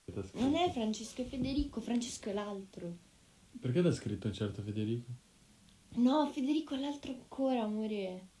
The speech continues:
Speaker 1: Non
Speaker 2: Quello è
Speaker 1: prendere
Speaker 2: Andrea.
Speaker 1: in giro, perché ti ha scritto
Speaker 2: Quello è
Speaker 1: Federico?
Speaker 2: Andrea.
Speaker 1: No, no, non mi devi prendere in giro, perché t'ha scritto un Federico? Chi è?
Speaker 2: Non è Federico, quello è un altro.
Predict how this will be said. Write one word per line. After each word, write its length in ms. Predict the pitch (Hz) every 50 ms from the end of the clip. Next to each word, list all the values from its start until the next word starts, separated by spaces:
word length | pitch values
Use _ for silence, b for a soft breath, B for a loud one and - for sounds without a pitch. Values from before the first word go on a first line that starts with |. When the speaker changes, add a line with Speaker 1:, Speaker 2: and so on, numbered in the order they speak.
| - - - - - - _ - _ - - - -
Speaker 1:
Non 120 | - 147 170
Speaker 2:
Quello 140 | 180 139 135
è 40 | - 123
Speaker 1:
prendere 280 | 117 113 110 113 113 113
Speaker 2:
Andrea. 300 | 110 110 113 113 - -
Speaker 1:
in 180 | 123 120 123
giro, 340 | 117 110 113 110 104 107 107 113
perché 220 | 120 117 131 147 151
ti 80 | 147 131
ha 40 |
scritto 320 | 120 - - 104 104 - -
Speaker 2:
Quello 220 | - 349 349 311 262
è 20 |
Speaker 1:
Federico? 220 | 247 262 262 254 233
Speaker 2:
Andrea. 440 | 233 240 240 220 202 185 180 180 185 - - - - - - - - -
Speaker 1:
No, 140 | - 101 107
no, 200 | 110 104 95 - -
non 100 | - 95
mi 120 | 98 101
devi 180 | 101 110 110 107
prendere 340 | - - 98 98 98 98 101
in 60 | 98
giro, 200 | 95 101 101 98
perché 220 | 98 98 110 117
t'ha 100 | 110 117 110
scritto 340 | - - 113 107 101 -
un 80 | 110 98
Federico? 440 | - - 104 101 101 104 98 - - - - _ -
Chi 100 | - - 107
è? 140 | 98 90 - - -
Speaker 2:
Non 260 | - 226 247 247 247
è 160 | 262 294 311 302
Federico, 800 | - 247 220 202 220 214 214 220 220 220 - - - 185 185 185 185
quello 240 | - 294 311 294 247
è 40 | 220
un 100 | 220 226
altro. 840 | 226 240 262 262 254 240 - - 185 185 180 180 175 175 175 175